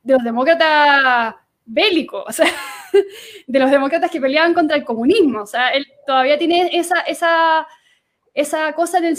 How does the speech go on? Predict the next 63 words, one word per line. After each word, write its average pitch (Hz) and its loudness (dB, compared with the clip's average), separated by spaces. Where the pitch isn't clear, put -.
en, 269 -4
en, 269 -6
en, 262 -6
en 247 -6
el 254 -2
ímpetu 359 2
y 359 2
en 320 -2
la 262 -2
forma 330 2
de 302 -2
hacer 285 -6
política. 302 -2
Se 226 -14
nota 262 -4
que 294 -2
todavía 285 0
está 311 0
un 311 -2
poco 320 -2
en 330 0
ese 320 -4
sentido 302 -4
en 311 -4
la 277 -2
Guerra 294 -2
Fría, 302 -2
en 302 0
el 302 -4
sentido 285 -6
de 294 -6
que 262 -2
entiende 269 -2
que 302 -2
el 302 -2
país 294 0
tiene 311 -4
una 294 -2
política 294 0
de 294 2
Estado, 285 2
esa 269 0
política 269 -2
de 262 -2
Estado 262 0
es, 262 0
eh, 240 -2
asegurar 254 -2
la 269 0
unidad 269 -2
nacional. 277 -2
De 262 4
hecho, 269 -4
ya 277 2
hoy 262 -4
día 277 0
se 277 -10
sacó 269 0
un 269 2
par 277 0
de, 269 2
de 262 -4
comentarios 285 -2